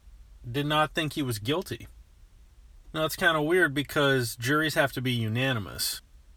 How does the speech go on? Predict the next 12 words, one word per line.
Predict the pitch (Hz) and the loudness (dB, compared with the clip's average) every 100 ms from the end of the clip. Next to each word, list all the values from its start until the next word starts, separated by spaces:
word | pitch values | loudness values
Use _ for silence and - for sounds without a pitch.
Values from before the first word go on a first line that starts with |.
| - - - - - - - - - - - - | -20 -20 -20 -20 -20 -20 -20 -20 -20 -20 -20 -6
But | 135 135 | -4 0
actually, | 175 - 151 127 | 0 0 -2 0
there's | 139 135 | 0 0
exceptions | 143 - 156 - 131 110 - | -4 0 0 0 -6 -6 -8
to | 98 | -10
that. | 80 69 - - - - - - - - - - - - - - | -12 -14 -18 -20 -20 -20 -20 -20 -20 -20 -20 -20 -20 -20 -20 -8
Oregon | 135 170 180 180 185 185 196 - - - - - - - | -2 0 0 0 -2 -4 -10 -18 -20 -20 -20 -20 -20 -6
and | 135 131 | -2 0
Louisiana, | 131 151 147 156 139 113 101 101 - - - - _ _ - - - - - - - - - - - - - | 0 -2 -2 -2 0 -2 -4 -6 -8 -18 -20 -20 _ _ -20 -20 -20 -20 -20 -20 -20 -20 -20 -20 -20 -18 -6
until | 131 - 180 170 | -4 -2 0 0
very | 151 165 160 139 | 2 2 2 2
recently | 147 160 - 104 101 117 | 0 0 -4 -6 -6 -6